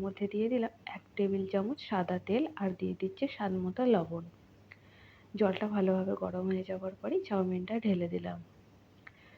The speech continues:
চাউমিনটা মিনিট পাঁচ মতো সময় ধরে আমি সেদ্ধ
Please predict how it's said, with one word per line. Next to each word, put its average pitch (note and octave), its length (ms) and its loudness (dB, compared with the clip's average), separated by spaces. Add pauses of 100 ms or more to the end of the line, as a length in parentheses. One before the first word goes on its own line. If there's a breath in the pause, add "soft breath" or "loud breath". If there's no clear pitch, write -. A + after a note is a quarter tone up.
(220 loud breath)
চাউমিনটা G#3+ 500 0 (120)
মিনিট F#3+ 220 2 (100)
পাঁচ G3+ 140 -4 (120)
মতো G3+ 200 0 (360)
সময় G3 300 0
ধরে F#3 220 0
আমি B3 160 -6
সেদ্ধ G3+ 220 -2